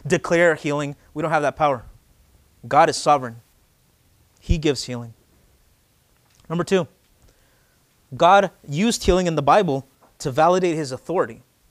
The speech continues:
It wasn't to say, "If you're a Christian, you must be healed." It was,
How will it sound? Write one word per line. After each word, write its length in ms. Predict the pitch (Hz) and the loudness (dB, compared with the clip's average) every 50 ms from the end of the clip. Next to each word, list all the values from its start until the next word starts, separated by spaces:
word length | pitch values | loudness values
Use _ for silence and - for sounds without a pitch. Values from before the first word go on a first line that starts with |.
| _ _ _ _ _ _ _ _ _ _ - | _ _ _ _ _ _ _ _ _ _ -6
It 60 | 147 156 | -2 0
wasn't 260 | 196 208 185 220 175 | 0 0 0 -2 -6
to 80 | 175 | -4
say, 380 | 151 - 196 196 190 170 143 - _ _ - - - _ _ _ _ _ _ _ _ _ _ _ | -4 -2 0 0 0 0 -2 -8 _ _ -20 -20 -20 _ _ _ _ _ _ _ _ _ _ _
"If 160 | - 143 - 175 | -8 -8 0 0
you're 100 | 185 190 | 0 0
a 40 | |
Christian, 440 | 180 - 202 202 - - - 185 151 | 2 2 0 0 0 0 -6 -6 -4
you 140 | 147 160 156 | -4 -4 -2
must 280 | 147 160 175 - - 147 | 0 -2 -2 -2 -4 -8
be 100 | 143 131 | -8 -10
healed." 340 | - - 127 127 139 139 - | -8 -6 -6 -6 -6 -6 -6
It 160 | 135 156 - | -10 -8 -4
was, 320 | 147 147 143 131 135 - | -4 -4 -4 -4 -6 -14